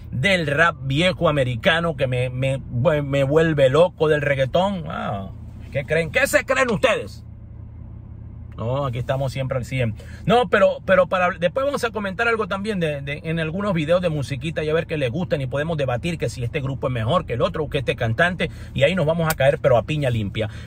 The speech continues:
Pero no, no, no, no, para decirles que a los que están pendientes de las películas y ese tema, terminé hoy de ver Los Sopranos por vez número, creo que cuarta o quinta. Es mi serie favorita, me vuelve loco. La vi de nuevo del primero al último capítulo. Quedé como con un vacío.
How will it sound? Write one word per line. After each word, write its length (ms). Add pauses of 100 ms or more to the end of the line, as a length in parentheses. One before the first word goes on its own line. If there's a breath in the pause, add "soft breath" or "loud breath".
(120 loud breath)
Pero 260
no, 220
no, 160
no, 160
no, 160
para 180
decirles 480 (100)
que 380
a 100
los 180
que 100
están 200
pendientes 440
de 60
las 100
películas 480
y 20
ese 180
tema, 300 (320 loud breath)
terminé 500
hoy 200
de 120
ver 320 (140)
Los 280
Sopranos 440
por 200
vez 120
número, 480
creo 220
que 100
cuarta 540
o 80
quinta. 320
Es 40
mi 80
serie 260
favorita, 420
me 100
vuelve 260
loco. 300 (240 loud breath)
La 160
vi 140
de 100
nuevo 240
del 140
primero 360
al 100
último 340
capítulo. 560 (1080 loud breath)
Quedé 220
como 240
con 120
un 120
vacío. 420